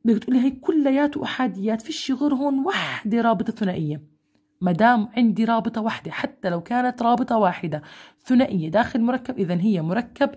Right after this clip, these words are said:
غير مشبعة. إذن هون مشبعة لأنها كانت كلها أحادية، هون حتى لو بس واحدة ثنائية، إذن هي غير مشبعة. نيجي للنوع أو القسم أو ال-، المركب الثالث،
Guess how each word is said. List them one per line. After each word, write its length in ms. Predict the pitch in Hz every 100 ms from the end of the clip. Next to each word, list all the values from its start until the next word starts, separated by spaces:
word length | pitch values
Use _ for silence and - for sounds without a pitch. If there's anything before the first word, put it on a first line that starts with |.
| - - _ _ 160
غير 1000 | 156 196 214 226 240 254 262 269 294 330 - _ _ _ _ _ -
مشبعة. 1800 | 175 214 294 - - _ _ _ _ _ _ _ _ 208 208 190 185 - _ -
إذن 160 | 185 170
هون 300 | 196 170 139
مشبعة 560 | 190 - 233 220 349 - _ _
لأنها 160 | 160 165
كانت 260 | 190 175 -
كلها 420 | - 233 160 -
أحادية، 580 | - 170 165 196 311 - - - -
هون 200 | 247 233
حتى 420 | 226 370 - 226
لو 120 | 190
بس 320 | 180 294 - -
واحدة 280 | - 165
ثنائية، 500 | 170 240 262 262 285 285 - 220
إذن 180 | 202
هي 220 | 190 214 175
غير 460 | 202 220 269 349 - _ _ -
مشبعة. 440 | 202 - - - _ - - _
نيجي 180 | 262 220
للنوع 380 | 180 185 208 -
أو 160 | 175 170
القسم 460 | 160 240 180 135 - _ _ 170
أو 100 | 170
ال-، 520 | 156 151 165 165 160 - _ _ -
المركب 640 | 170 160 156 190 220 175
الثالث، 500 | 151 - 214 254 349